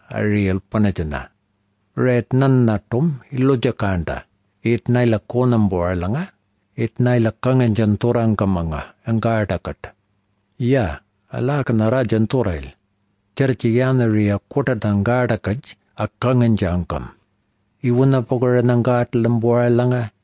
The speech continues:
It na kangan janna jakana. It na kota iwara konan jaka iterama. A kona riam bora malandi. It nanda ma kota at na kalama.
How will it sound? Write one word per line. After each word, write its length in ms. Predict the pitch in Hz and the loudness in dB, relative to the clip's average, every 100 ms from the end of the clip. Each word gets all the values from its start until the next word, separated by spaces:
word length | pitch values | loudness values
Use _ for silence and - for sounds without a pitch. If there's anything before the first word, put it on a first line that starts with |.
| _ - | _ -6
It 200 | 107 - | -4 -2
na 120 | 107 | -2
kangan 580 | - 107 113 110 101 98 | -2 -2 0 2 0 0
janna 300 | 87 92 87 | -2 -2 -4
jakana. 720 | - 80 76 80 67 67 - _ _ _ _ _ _ _ - | -4 -4 -6 -6 -8 -10 -14 _ _ _ _ _ _ _ -4
It 240 | 117 - | -2 0
na 140 | 113 | -2
kota 580 | - - 123 113 95 82 - - | -2 -2 -2 -2 -4 -6 -10 -6
iwara 380 | 120 117 113 101 - | -2 0 0 -2 -2
konan 340 | 123 127 120 | 0 2 2
jaka 240 | 104 95 98 | 0 -2 -4
iterama. 640 | 90 - 87 82 73 67 - _ _ _ - | -6 -4 -4 -4 -6 -8 -12 _ _ _ -8
A 100 | 110 - | -8 -4
kona 360 | - 139 135 120 | 0 2 2 2
riam 320 | 104 98 95 | 2 2 0
bora 300 | 98 98 95 | 0 0 0
malandi. 720 | 92 87 85 80 80 65 - _ _ _ _ _ _ _ - | -2 -2 -4 -6 -8 -10 -14 _ _ _ _ _ _ _ -6
It 240 | 113 - | -4 0
nanda 380 | 127 127 127 113 | 0 2 0 0
ma 140 | 110 | -2
kota 560 | - 131 123 - 98 - _ | -2 -4 -4 -2 -4 -6 _
at 240 | 107 107 123 | -6 -2 0
na 260 | 123 117 | 0 0
kalama. 520 | - 92 90 101 156 | -2 -4 -2 -2 -4